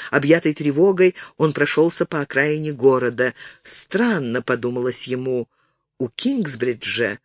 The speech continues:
до сегодняшнего дня не было границ». Джек внимательно осмотрел сделанное за день.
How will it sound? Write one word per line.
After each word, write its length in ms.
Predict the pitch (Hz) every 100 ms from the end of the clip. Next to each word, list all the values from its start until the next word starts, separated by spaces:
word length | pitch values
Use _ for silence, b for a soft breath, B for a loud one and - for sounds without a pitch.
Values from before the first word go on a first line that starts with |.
| _ _ _ -
до 180 | 117 147
сегодняшнего 720 | - 151 233 196 - 147 135
дня 280 | 117 180 254
не 200 | 196 233
было 220 | 262 262
границ». 800 | 247 285 262 139 - - - _ _ _ _ b b b b b -
Джек 460 | 143 151 170 - -
внимательно 880 | 139 151 151 165 208 - 220 214
осмотрел 720 | - 170 - 156 - 160 190 175
сделанное 720 | 139 113 165 170 165 165 165
за 340 | 143 147 135
день. 300 | 120 127 135